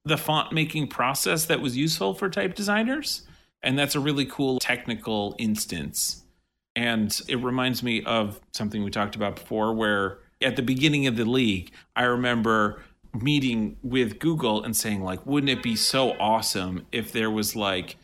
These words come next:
some kind of Q A tool that had, like, a checklist of all of the stuff that we wish a font could handle to make sure that it's good quality?" And then they kinda ran with that and made, like, Font Bakery, which is this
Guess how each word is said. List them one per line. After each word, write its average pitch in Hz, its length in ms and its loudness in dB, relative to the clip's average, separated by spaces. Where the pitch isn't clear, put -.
some 131 260 0
kind 123 240 -2
of 101 240 -2
Q 151 380 2
A 135 200 4
tool 117 480 0
that 92 140 -4
had, 110 160 -2
like, 104 180 -4
a 98 40 -12
checklist - 840 0
of 107 220 -4
all 151 260 4
of 123 140 0
the 110 320 0
stuff - 320 2
that - 160 -2
we 117 120 2
wish 131 300 0
a 127 60 0
font 127 400 -4
could 110 140 -4
handle 120 520 0
to 113 180 -4
make 117 220 0
sure 127 260 0
that 110 160 0
it's 107 160 -6
good 110 240 -4
quality?" 104 680 2
And 123 180 0
then 135 120 2
they 131 80 2
kinda 135 220 2
ran 135 260 2
with 127 100 2
that 117 220 4
and 120 100 2
made, 117 220 2
like, 104 360 -2
Font 127 480 -2
Bakery, 135 500 0
which 113 180 -2
is 107 140 -4
this - 360 0